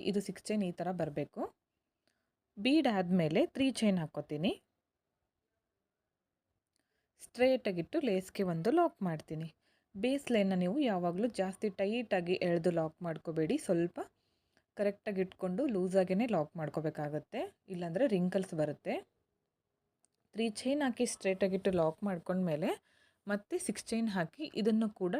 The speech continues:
ಟೂ ಚೈನ್ ಗ್ಯಾಪ್‌ಗೆ ನಾನು ಒಳಗಡೆನೆ ಲಾಕ್ ಮಾಡ್ಕೋತೀನಿ. ಆರ್ಚ್ ಹಾಕ್ಲಿಕ್ಕೆ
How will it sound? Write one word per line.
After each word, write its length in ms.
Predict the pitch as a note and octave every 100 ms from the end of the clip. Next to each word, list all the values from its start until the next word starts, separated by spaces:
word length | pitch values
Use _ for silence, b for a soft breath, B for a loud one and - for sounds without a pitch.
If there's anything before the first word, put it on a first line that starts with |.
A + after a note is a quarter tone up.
| D4+
ಟೂ 160 | C4 B3+
ಚೈನ್ 280 | - A3 G#3
ಗ್ಯಾಪ್‌ಗೆ 380 | F#3 E3 - F#3
ನಾನು 300 | E3+ D#3 G4+ - _ _ -
ಒಳಗಡೆನೆ 560 | F#3 G#3+ A#3 F#3+ E3+ C#4+
ಲಾಕ್ 240 | - -
ಮಾಡ್ಕೋತೀನಿ. 580 | F3+ D#3 - D3+ D3 D3 - _ _ _ _ _ _ _ _ _ A3
ಆರ್ಚ್ 280 | A#3 - G#3+
ಹಾಕ್ಲಿಕ್ಕೆ 460 | F#3 E3+ E3 -